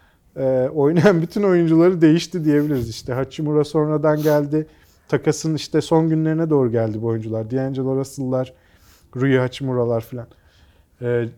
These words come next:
Jared Vanderbilt keza. Yani Darvin Ham'in bu oyuncularla bir sezon öncesi kampı yapma şansı olmadı.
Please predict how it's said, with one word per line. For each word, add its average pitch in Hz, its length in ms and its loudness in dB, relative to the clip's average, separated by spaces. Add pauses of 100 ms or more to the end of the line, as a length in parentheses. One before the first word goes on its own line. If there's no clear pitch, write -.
Jared 131 320 0
Vanderbilt 120 680 -2
keza. 110 380 -6 (800)
Yani 131 300 -6 (800)
Darvin 143 300 4
Ham'in 190 340 -2
bu 170 80 4
oyuncularla 185 840 2 (200)
bir 151 60 -2
sezon 160 380 -2
öncesi 160 380 -4
kampı 147 320 -2
yapma 151 300 0
şansı 147 380 -4
olmadı. 135 460 0